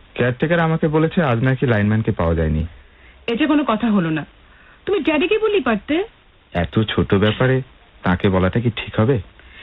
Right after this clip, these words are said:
Speaker 2: ব্যাপার ছোট হলো, নিজে যখন পারছো না, তখন যিনি পারেন তাকে বললেই হয়।
Speaker 1: ঠিক আছে, কাল দেখা যাবে।
Speaker 2: রফিক মিয়া,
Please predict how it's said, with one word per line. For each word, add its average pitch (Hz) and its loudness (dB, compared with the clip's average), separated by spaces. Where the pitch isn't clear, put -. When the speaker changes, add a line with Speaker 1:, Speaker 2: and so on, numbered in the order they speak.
Speaker 2:
ব্যাপার 240 0
ছোট 330 0
হলো, 349 4
নিজে 294 2
যখন 330 0
পারছো 330 0
না, 349 0
তখন 294 0
যিনি 233 0
পারেন 339 0
তাকে 233 -4
বললেই 339 0
হয়। 196 0
Speaker 1:
ঠিক 170 0
আছে, 151 0
কাল 107 2
দেখা 92 0
যাবে। 82 -2
Speaker 2:
রফিক 320 0
মিয়া, 392 0